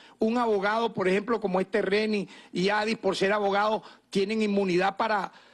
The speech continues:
cometer fechorías y no ser presos. No. Un médico que de manera totalmente negligente, con mala praxis, mate a un bebé, a un anciano, a quien sea,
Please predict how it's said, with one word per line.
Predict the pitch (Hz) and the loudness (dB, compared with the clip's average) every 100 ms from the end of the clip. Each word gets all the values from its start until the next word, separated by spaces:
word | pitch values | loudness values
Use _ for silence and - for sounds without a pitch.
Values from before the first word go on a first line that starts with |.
| _ - - - - _ | _ -20 -20 -20 -20 _
cometer | 233 208 190 208 | -4 -2 -2 0
fechorías | 226 220 214 208 214 | 0 0 0 0 0
y | |
no | 202 | -2
ser | 202 208 | -4 -2
presos. | 220 220 190 | -4 -2 -2
No. | 156 208 269 151 - _ _ _ _ - | 2 2 0 -2 -8 _ _ _ _ -2
Un | 220 233 | 0 2
médico | 247 247 247 - 240 196 - _ _ | 2 0 0 0 0 -2 -10 _ _
que | 208 214 | -2 0
de | 202 | 0
manera | 196 196 220 233 214 - _ _ _ _ _ _ - | 0 0 0 0 -4 -10 _ _ _ _ _ _ -4
totalmente | 202 196 214 226 220 214 220 | -2 0 -2 0 -2 -2 -2
negligente, | 220 202 190 208 220 185 196 | 0 0 0 0 -2 -4 -2
con | 202 | -2
mala | 196 185 180 | 0 -2 0
praxis, | 214 208 - 233 156 | -2 -2 0 0 2
mate | 208 233 220 - 196 | 2 2 0 -2 0
a | |
un | 196 208 | 0 0
bebé, | 208 196 214 202 | 0 0 2 0
a | |
un | 190 | 0
anciano, | 202 185 220 208 | -2 -2 0 0
a | 190 | 0
quien | 185 170 | 0 0
sea, | 220 208 | 0 0